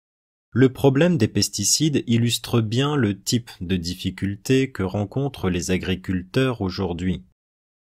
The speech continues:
Bien sûr, les pesticides sont utilisés pour protéger les récoltes des insectes et des maladies. Dans certains pays, la quasi-totalité de la population vit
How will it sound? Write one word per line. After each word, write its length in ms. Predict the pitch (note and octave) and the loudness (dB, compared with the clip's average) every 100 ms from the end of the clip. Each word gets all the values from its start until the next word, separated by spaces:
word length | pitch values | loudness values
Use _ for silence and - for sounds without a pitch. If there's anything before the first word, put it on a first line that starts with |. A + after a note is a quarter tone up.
| _ | _
Bien 240 | F#2+ F2+ G2 | -4 0 0
sûr, 440 | - B2 B2 A2+ F2+ | 0 0 0 0 -2
les 140 | G#2+ | 0
pesticides 680 | G#2 A2+ - C3 - D#3 D#3 | 2 0 0 -2 0 -2 -2
sont 300 | - G#2+ G#2 | -4 -2 -4
utilisés 720 | - F#2+ A2+ G#2+ A2+ B2 C#3 | -6 -4 -2 0 0 2 2
pour 320 | C3 G#2+ F#2 | 2 -2 -2
protéger 580 | - A2+ A2 A2+ A2 B2+ | -4 -2 0 0 2 2
les 180 | A#2 F2+ | 0 0
récoltes 600 | F2 F#2 A2 G#2+ G2+ - | 0 0 2 2 0 -6
des 340 | D#2+ - - | -6 -4 -4
insectes 680 | - - - D#3 D#3+ - - - | -4 -4 0 0 0 -6 -18 -4
et 80 | G2+ | -2
des 100 | F#2 | 2
maladies. 520 | F#2 F2+ F2 D#2+ D#2 _ _ _ _ _ | 2 2 0 -2 -8 _ _ _ _ _
Dans 140 | - F#2+ | -4 -2
certains 380 | F#2 F#2+ - F#2 | 0 -2 -2 -2
pays, 420 | F#2 F#2+ C3+ C3 _ _ - | 0 0 0 -4 _ _ 0
la 160 | G2+ | 0
quasi-totalité 880 | A2 C3 C3+ D3 A2 G2+ G2 G2+ A2+ | 4 2 2 0 0 2 0 0 0
de 80 | F2 | 0
la 160 | E2+ | -2
population 840 | - E2+ - D#2+ D#2+ - D3 D3+ A#2+ | -4 -8 -10 -6 -4 -4 -6 -6 -6
vit 340 | G2 A#2 B2 | -4 -4 -4